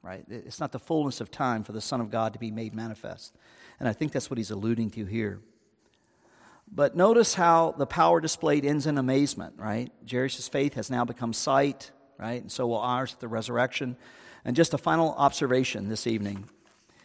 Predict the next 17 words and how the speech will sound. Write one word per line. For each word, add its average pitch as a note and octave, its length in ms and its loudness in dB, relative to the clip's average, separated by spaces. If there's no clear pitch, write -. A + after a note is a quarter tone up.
Why E3 300 2
did B3 120 -2
Jesus F3 400 2
allow D3+ 440 4
this D#3 240 -2
woman C#3 260 0
to C#3+ 100 -2
remain C3 300 2
anonymous? C3 800 -2
I B2 120 -6
think, C3+ 240 -4
first C#3+ 280 -4
and B2+ 80 -6
foremost, C3 540 0
I C3 100 -4
think C#3+ 200 -2
it's - 300 -8